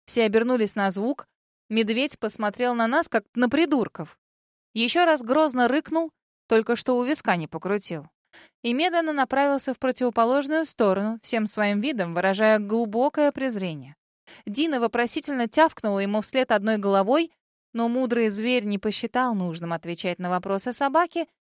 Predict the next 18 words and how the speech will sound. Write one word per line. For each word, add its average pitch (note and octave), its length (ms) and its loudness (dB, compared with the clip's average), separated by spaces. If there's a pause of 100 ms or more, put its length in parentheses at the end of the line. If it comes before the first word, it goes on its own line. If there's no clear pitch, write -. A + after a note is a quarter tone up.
(140)
и G3+ 100 -4
молча A#3 400 -4
скрылся G3 600 -8 (120)
в F3 80 -10
лесу. F3 480 -8 (1040)
"Вот A#3 180 2 (200)
что - 680 -2
ему F#3+ 220 2
не F#3 140 0
понравилось?" — E3 760 -2 (200)
возмутился A#3+ 640 0
колдун, A#3 500 2
когда F#3 260 -2
медведь F#3+ 420 -2
исчез A3 380 -4
из F#3+ 140 -6
поля G3 260 -2
зрения. F3 480 -6